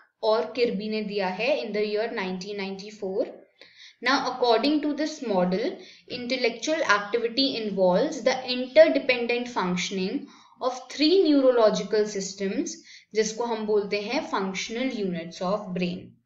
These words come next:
यानी कि हमारी जो भी इंटेलेक्चुअल एबिलिटी है,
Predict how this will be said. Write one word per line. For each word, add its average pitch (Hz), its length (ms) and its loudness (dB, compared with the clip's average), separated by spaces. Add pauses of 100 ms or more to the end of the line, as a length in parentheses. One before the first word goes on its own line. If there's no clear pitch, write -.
(400)
यानी 214 300 0
कि 262 100 2
हमारी 233 380 0
जो 214 260 -2
भी 262 200 0
इंटेलेक्चुअल 247 680 2
एबिलिटी 190 720 -2
है, 180 420 -4